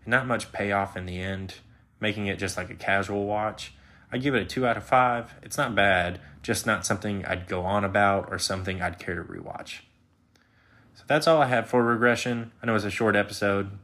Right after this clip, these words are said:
but follow me on Instagram and Facebook at Horror is Home. Be on the lookout for new episodes on Spotify and Apple Podcasts. I recently did my horror movies of twenty twenty-two, and I reviewed Censor from twenty twenty-one.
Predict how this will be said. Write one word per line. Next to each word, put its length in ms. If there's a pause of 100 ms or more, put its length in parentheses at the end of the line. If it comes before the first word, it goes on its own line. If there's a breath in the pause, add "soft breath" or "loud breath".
(120)
but 220 (280 loud breath)
follow 240
me 120
on 140
Instagram 580
and 160
Facebook 560
at 140
Horror 280
is 100
Home. 400 (480 loud breath)
Be 100
on 100
the 80
lookout 400
for 100
new 100
episodes 400
on 100
Spotify 600
and 100
Apple 280
Podcasts. 680 (480 loud breath)
I 220
recently 480
did 220
my 280
horror 260
movies 320
of 80
twenty 340
twenty-two, 720 (560 loud breath)
and 400
I 140
reviewed 540
Censor 480
from 180
twenty 260
twenty-one. 720